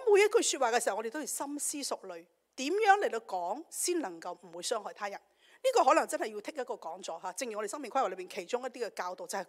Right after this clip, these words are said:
幫助你點樣轉化你嘅說話，使你心裏面講嗰句同你口講嗰句呢，係能夠聽得入耳，能夠彼此能夠合作。最近有啲老人家同我講，佢話：「我經常要俾人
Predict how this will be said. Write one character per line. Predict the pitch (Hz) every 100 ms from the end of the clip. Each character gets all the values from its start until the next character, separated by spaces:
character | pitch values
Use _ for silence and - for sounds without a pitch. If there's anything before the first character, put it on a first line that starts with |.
| _
幫 | 311 311
助 | 311 208 185
你 | 185 - - -
點 | 370
樣 | 466 -
轉 | - 226 294 403
化 | 294 214
你 |
嘅 | 214
說 | 202 208
話， | 180 165 165 - -
使 | - 330
你 | 370
心 | - 359 339
裏 |
面 | 226 190
講 | 175
嗰 | 254 254
句 | 196
同 | - 185
你 |
口 | 185 170 170
講 | 208 170 202
嗰 |
句 | 185 175
呢， | 180 _
係 | 196 180 _ _ _
能 | 202 185
夠 |
聽 | 220 339 330
得 | 302
入 |
耳， | 214 - 190 196 208 - 208
能 | 196 185
夠 | 208
彼 | 208 214
此 | 220 196 202
能 | 180
夠 | 175
合 | - -
作。 | 156 _ _ _ _ _ _ _ - - -
最 | 392
近 | 311
有 | 285
啲 | 294 370
老 | 254
人 | 202
家 | 240
同 | 254 175
我 | 175
講， | - 175
佢 | 262
話： | 226 -
「我 | 247
經 | 247 330
常 | 320 190
要 | 202
俾 | 226
人 | 226 180